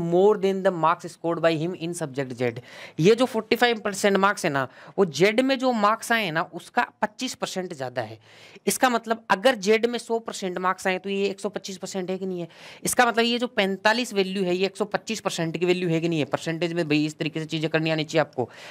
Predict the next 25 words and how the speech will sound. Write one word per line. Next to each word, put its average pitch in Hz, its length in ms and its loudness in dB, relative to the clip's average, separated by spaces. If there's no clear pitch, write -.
मैंने 151 160 6
अभी 151 160 2
अभी 165 140 4
आरआरबी 156 380 2
का 165 240 2
जो 156 160 2
पेपर 156 340 2
का 160 100 2
वीडियो 156 240 0
डाला 151 180 2
था 165 80 -6
डीआई 151 240 2
का, 151 60 0
उसमें 156 220 -4
से 151 140 -10
चीज़ें 156 220 2
सिखाई 143 260 -2
हैं, 143 100 -2
किसी 147 180 -4
ने 156 80 2
नहीं 156 100 2
देखा 147 240 0
वो 143 120 0
देख 131 140 -2
लीजिएगा। 120 360 -4